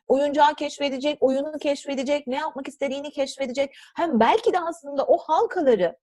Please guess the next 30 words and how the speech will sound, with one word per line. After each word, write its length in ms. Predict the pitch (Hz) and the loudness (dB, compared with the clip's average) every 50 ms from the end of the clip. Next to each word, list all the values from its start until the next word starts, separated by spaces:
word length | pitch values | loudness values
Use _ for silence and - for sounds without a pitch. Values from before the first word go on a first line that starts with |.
| _ _ | _ _
halka 320 | _ 226 240 254 254 - 392 | _ -2 -2 -2 0 0 2
olarak 300 | 339 294 285 339 415 - | 4 4 4 4 2 0
bile 120 | 339 247 | -2 0
adlandırmıyoruz 840 | - 208 190 208 208 202 208 226 277 339 403 349 247 202 175 156 151 | 0 0 0 0 -2 0 0 0 0 -2 -2 -2 -2 -4 -4 -4 -6
bu 100 | 160 151 | -4 -4
arada. 280 | 147 147 147 - - - - - - - _ | -4 -6 -4 -6 -8 -8 -10 -20 -20 -4 _
Belki 380 | 269 330 415 453 440 381 339 220 | 2 2 2 2 4 2 2 2
de 60 | 220 | 4
o 240 | - - 330 349 381 | 4 4 4 4 4
halkaları 520 | 370 359 330 - 359 285 262 233 226 320 - - - - - _ _ _ | 0 0 0 -2 0 2 2 2 2 0 -4 -6 -20 -20 -20 _ _ _
takmak 400 | - 233 254 254 - 359 508 - | -2 -2 -2 0 0 -2 0 0
için 240 | 508 523 - 508 403 | 0 0 2 0 0
kullanmayacak. 720 | - 285 214 190 170 147 143 - 180 - - - - _ _ | 0 -2 0 0 -2 -2 -4 -10 -18 -18 -18 -20 -20 _ _
Belki 340 | - 208 214 - 220 - 285 | 2 2 4 4 2 4 4
yuvarlayacak 840 | 302 339 359 381 392 440 427 440 440 427 427 480 480 466 - - _ _ _ _ | 6 6 6 6 4 6 6 6 4 6 6 2 2 2 -6 -16 _ _ _ _
ve 40 | 285 | -2
yuvarlamayı 600 | 294 269 262 277 285 294 311 320 330 349 381 480 | 0 0 0 2 2 2 2 0 -2 -2 -6 -6
keşfedecek. 760 | 508 - 427 381 - - 247 226 185 180 160 175 - - - _ _ _ _ _ - - - | -2 -2 -2 -2 2 4 4 4 4 2 -2 -2 -4 -4 -16 _ _ _ _ _ -20 -18 -2
Belki 360 | 208 220 233 247 262 254 - - - | 2 4 4 4 4 0 -4 2 2
alıp 300 | 277 285 294 403 - _ _ _ _ _ _ | 4 4 4 0 -2 _ _ _ _ _ _
deliğinden 540 | 233 320 285 294 311 320 330 349 392 440 571 571 554 | 4 4 6 6 4 2 2 2 2 0 4 4 2
bakacak. 540 | 508 - 359 233 214 196 147 151 - - _ _ _ _ _ _ _ _ _ _ _ | 4 4 2 2 4 2 2 0 -8 -18 _ _ _ _ _ _ _ _ _ _ _
Onu 340 | - 214 240 240 285 330 277 | 0 2 2 4 2 2 2
bir 160 | 247 226 196 | 0 0 4
dürbün 420 | 208 277 294 269 226 302 381 392 | 4 6 6 6 6 6 6 6
gibi 160 | 339 359 349 359 | 6 4 2 2
kullanacak. 720 | - 359 320 269 247 226 208 196 180 185 151 135 _ - _ _ _ _ _ _ | 2 2 2 4 4 2 2 0 -2 -2 -4 -4 _ -16 _ _ _ _ _ _
Değil 180 | 233 311 571 605 | 2 2 4 4
mi? 160 | 508 269 220 | 2 4 4
Belki 540 | 202 196 220 233 - - - 285 285 349 | 4 4 4 2 0 -6 -4 -2 -2 -2